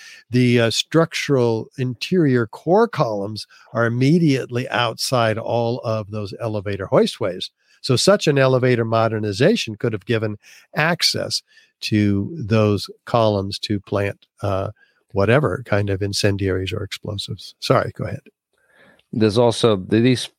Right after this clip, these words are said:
Speaker 2: these spandrels between floors were, like, four feet, um, four feet high. So there, there's crawl space in, in all the ceilings between floors where they could have, you know, got in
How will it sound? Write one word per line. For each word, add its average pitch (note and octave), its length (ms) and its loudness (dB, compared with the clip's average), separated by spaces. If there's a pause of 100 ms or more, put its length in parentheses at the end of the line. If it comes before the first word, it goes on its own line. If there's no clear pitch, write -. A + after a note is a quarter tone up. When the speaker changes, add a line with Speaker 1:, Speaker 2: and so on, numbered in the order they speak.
Speaker 2:
these G2+ 340 -2
spandrels A2+ 520 2
between G2 360 0
floors G#2+ 460 2
were, F2+ 140 2
like, D#2+ 240 -2
four G2 260 0
feet, - 320 -4
um, E2 500 -2 (680)
four A2 240 0
feet E2 200 -2
high. F#2 220 2
So E2+ 180 -2
there, F2 200 2
there's F2+ 260 0
crawl G2+ 320 2
space E2 400 -2
in, E2 220 -4
in F2 100 -2
all E2+ 120 2
the D2+ 60 -6
ceilings F2+ 640 -2 (180)
between F#2 460 0
floors D2+ 500 -4 (100)
where D2+ 180 -2
they D2 100 -2
could - 180 -4
have, D2 220 -4 (540)
you E2+ 100 -6
know, E2+ 140 -4
got E2+ 280 2
in E2 240 0